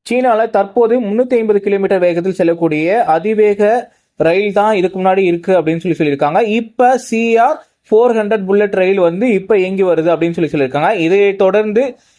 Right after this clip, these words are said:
இப்ப கண்டுபிடிச்ச ரயிலான சி ஆர் ஃபோர்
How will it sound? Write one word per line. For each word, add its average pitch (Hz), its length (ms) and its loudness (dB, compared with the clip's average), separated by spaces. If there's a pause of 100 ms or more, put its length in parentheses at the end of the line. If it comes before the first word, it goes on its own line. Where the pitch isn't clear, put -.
இப்ப 202 340 0
கண்டுபிடிச்ச 233 480 0
ரயிலான 185 460 0
சி 220 340 0
ஆர் 233 220 0
ஃபோர் 233 200 4